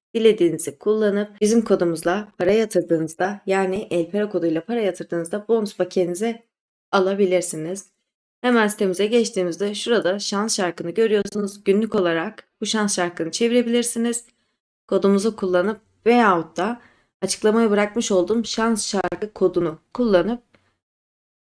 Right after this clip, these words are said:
bu şansınızı elde edebilirsiniz. Sitenin yükseltmesi var, sözleşmeleri var, kasa savaşları var. Şurada da bonusu var. Bunlara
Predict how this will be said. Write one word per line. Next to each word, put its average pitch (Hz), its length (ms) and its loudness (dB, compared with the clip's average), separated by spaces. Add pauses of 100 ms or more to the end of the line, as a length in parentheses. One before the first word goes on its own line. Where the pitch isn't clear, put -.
(320)
bu - 60 -2
şansınızı 185 840 -2 (340)
elde 190 340 2
edebilirsiniz. 175 840 -4 (320)
Sitenin 185 380 -2
yükseltmesi 214 720 -2
var, 202 160 -2
sözleşmeleri 196 840 0
var, 196 220 -6
kasa 208 260 -8
savaşları 202 600 -2
var. 185 260 -4 (100)
Şurada 185 360 4
da 208 320 -6
bonusu 202 400 2
var. 208 240 -2 (420)
Bunlara 202 460 -2